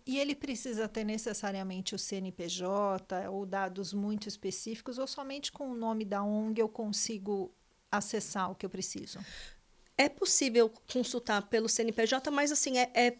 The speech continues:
Speaker 2: é mais fácil ainda consultar pelo nome, né? Que é ju-, o propósito é justamente esse,
Speaker 1: É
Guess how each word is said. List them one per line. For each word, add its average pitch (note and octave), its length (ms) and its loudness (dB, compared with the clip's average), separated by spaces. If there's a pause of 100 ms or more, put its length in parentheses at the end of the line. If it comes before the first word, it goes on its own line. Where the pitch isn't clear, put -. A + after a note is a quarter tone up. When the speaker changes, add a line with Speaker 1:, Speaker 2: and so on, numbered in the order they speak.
Speaker 2:
é A#3+ 80 6
mais C#4 340 4
fácil D4 320 2
ainda C#4+ 260 2
consultar C#4+ 460 -2
pelo D4+ 300 2
nome, A3+ 520 0
né? A3+ 160 2
Que B3+ 140 4
é A#3+ 60 8
ju-, C#4 240 0
o A#3 60 -2
propósito B3+ 520 2
é C#4 240 0
justamente C#4+ 640 -2
esse, A#3+ 220 2
Speaker 1:
É - 20 4